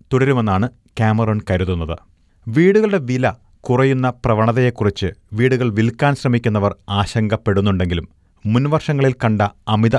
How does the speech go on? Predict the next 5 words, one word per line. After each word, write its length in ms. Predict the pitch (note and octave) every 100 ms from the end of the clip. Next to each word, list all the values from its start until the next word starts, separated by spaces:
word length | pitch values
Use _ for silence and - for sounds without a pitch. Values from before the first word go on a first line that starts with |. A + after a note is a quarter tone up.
| - G#2
വിലക്കയറ്റത്തിന് 640 | A#2 - A#2 A2+ G#2+ G#2 -
ശേഷമാണ് 640 | - A2 - D3+ A#2 F#2+ F2+ _ _ _ _ A2+
വിലയിൽ 420 | A#2+ A#2+ A2+ G#2+ -
കുറവ് 260 | A2+ A#2 B2 G#2+
വന്നിരിക്കുന്നതെന്ന 680 | A2 A#2 A#2+ A2+ G#2 G2